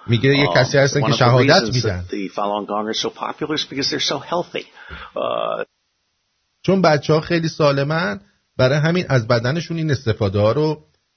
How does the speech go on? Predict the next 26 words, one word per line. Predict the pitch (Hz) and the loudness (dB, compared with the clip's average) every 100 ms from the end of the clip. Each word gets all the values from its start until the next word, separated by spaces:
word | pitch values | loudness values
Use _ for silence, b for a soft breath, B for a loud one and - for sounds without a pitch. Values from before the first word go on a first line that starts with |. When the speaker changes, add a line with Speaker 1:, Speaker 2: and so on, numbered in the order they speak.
| - | 0
Speaker 1:
می‌کنن. | 143 190 110 87 67 - _ _ _ _ - | 0 2 0 -2 -4 -16 _ _ _ _ -12
Speaker 2:
so | 117 - 117 113 | -8 -4 -2 -2
that | 120 | -4
you | 131 | -6
can | 135 127 | -4 -4
harvest | 165 165 117 - | -4 -4 -4 -4
their | 101 92 | -6 -4
body | 95 87 | -4 -4
organs, | - 90 82 - - - - | -4 -6 -6 -8 -6 -8 -8
uh, | 92 85 50 50 50 50 - - - 110 | -8 -6 -6 -6 -8 -10 -14 -18 -10 -6
with, | 98 113 101 | -6 -8 -8
and | 104 107 | -8 -6
get, | 117 107 107 | -6 -4 -4
and | 104 | -4
get | 117 - | -6 -6
the | |
very | 110 104 110 | -6 -4 -4
best. | 165 87 - - - B B B _ - | -4 -4 -4 -6 -8 B B B _ 0
Speaker 1:
و | 117 | 2
برای | 120 123 | 2 2
همینم | 147 160 160 160 135 - _ - 104 - | 0 -2 -2 -4 -6 -14 _ -20 -20 -4
پول | 151 156 | -2 -2
خوبی | - 160 175 | -2 -4 0
رو | 143 120 113 | 2 2 0
بابت | 107 101 107 107 | 0 2 2 -2
این | 127 123 123 | -6 -6 -6